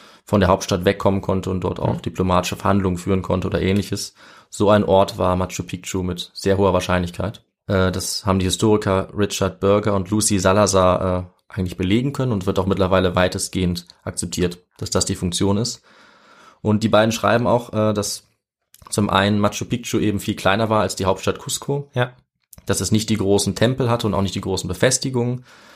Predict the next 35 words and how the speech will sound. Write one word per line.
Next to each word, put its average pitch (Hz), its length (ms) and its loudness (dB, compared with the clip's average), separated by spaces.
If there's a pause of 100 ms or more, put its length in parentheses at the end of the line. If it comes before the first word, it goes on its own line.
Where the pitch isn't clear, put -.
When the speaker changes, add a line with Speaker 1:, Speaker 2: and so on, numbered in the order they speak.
(200)
Speaker 1:
äh, 95 220 2
wie 95 80 0
andere 107 280 2
Städte 107 280 0
der 101 100 4
Inka. 104 420 0 (440)
Dass 98 160 -4
es 92 80 -6
nicht 104 200 0
die 104 60 -2
Struktur 113 560 0
von 98 220 -2
Verwaltungszentren 120 1000 -2
hatte, 120 240 -4
die 107 100 -6
es - 160 -8
sonst 110 340 -2
irgendwo 104 300 -2
gibt. - 460 -6 (260)
Aber 98 220 4
dass 104 160 -2
es - 400 -8
einmal 101 280 4
ein 98 80 0
Ort 98 280 2
mit 101 120 -4
einem 98 140 -4
klaren 98 400 0
religiösen 95 480 -4
Charakter 139 480 -4
war. 170 260 -4 (840)
Und 127 420 0 (240)
dass - 240 -2
es - 160 -6
auch - 300 -2